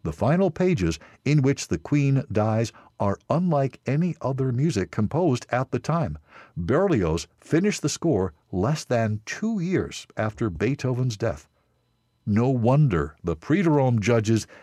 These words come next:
did not know what to make of Berlioz's entry, which, before listening to it, they had expected to honor with the prize. The performance cannot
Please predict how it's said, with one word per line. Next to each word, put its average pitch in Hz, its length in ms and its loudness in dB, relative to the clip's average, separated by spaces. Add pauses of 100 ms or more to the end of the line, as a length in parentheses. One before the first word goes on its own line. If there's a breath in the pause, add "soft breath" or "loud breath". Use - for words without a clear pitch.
(140)
did 98 180 0
not 127 280 0
know 131 160 2
what 135 280 0
to 139 80 0
make 151 360 -2 (100)
of 78 200 -6
Berlioz's 82 600 -2
entry, 101 360 -2 (280 loud breath)
which, 143 380 0
before 143 380 -2
listening 123 460 0
to 92 200 0
it, 123 100 -2 (220 loud breath)
they 87 140 -4
had 85 160 -4
expected 85 580 -6
to 95 220 -2 (100)
honor 127 400 2
with 87 240 -2
the 123 80 -2
prize. 190 460 -4 (360 loud breath)
The 143 80 -2
performance 135 580 0 (220 soft breath)
cannot 127 480 0